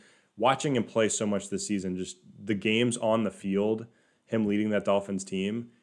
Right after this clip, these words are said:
he showed more good than bad to me. I know week seventeen left a bad taste in people's mouth with all those interceptions, but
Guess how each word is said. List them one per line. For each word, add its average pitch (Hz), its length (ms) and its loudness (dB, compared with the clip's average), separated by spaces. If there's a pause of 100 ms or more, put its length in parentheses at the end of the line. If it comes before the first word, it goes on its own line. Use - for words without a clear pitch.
(120)
he 131 160 2
showed 156 260 6
more 117 240 6
good 101 260 4
than 98 140 2
bad 87 260 0
to 110 60 -10
me. 107 300 -2
I 104 80 0
know 101 160 4
week 101 200 2
seventeen 101 520 -2
left 98 160 -4
a 98 40 -4
bad 95 220 2
taste 95 280 -4
in 92 60 -10
people's 95 300 -8
mouth 101 300 -6
with 110 120 -8
all 101 140 4
those 95 220 0
interceptions, 95 640 -6
but 90 300 -2